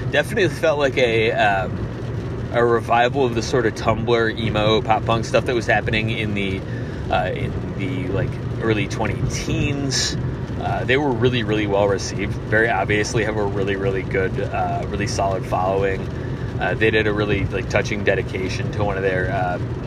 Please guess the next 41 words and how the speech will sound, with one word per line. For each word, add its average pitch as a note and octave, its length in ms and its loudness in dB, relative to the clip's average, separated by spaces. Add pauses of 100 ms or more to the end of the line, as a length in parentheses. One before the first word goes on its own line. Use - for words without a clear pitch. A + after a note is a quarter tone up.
(680)
one G#2+ 120 -2
of G2+ 60 0
their G2+ 120 2
fans F#2+ 440 -2
from F#2+ 220 -4 (180)
Columbus F#2 460 -4
who G#2 100 -2
had, F#2 120 -2
had C3 200 -2
passed G2+ 280 2
away F#2 200 -2
recently, G2 540 -2
and F2+ 140 -4
so, G2 160 -2 (600)
uh, E2+ 240 -4 (540)
that's - 160 -4
a G#2 60 -4
somber A#2 520 2
moment G#2 440 0
to, A#2 260 0
<laughs> - 400 0 (600)
to B2 80 4
punctuate A#2 540 2
the G#2+ 80 -2
night. G2+ 380 0 (500)
But G#2+ 260 2 (800)
honestly, B2+ 360 2
they A2+ 140 4
had A#2 160 2
one A#2 100 0
of A2+ 80 0
the - 60 2
best, - 420 0
uh, G#2+ 420 0 (200)
crowd A2 240 4
responses G2+ 500 -2
all F#2+ 160 -4
night. F#2+ 260 -6
So - 100 -6
shout D3 260 2
out, C3 180 2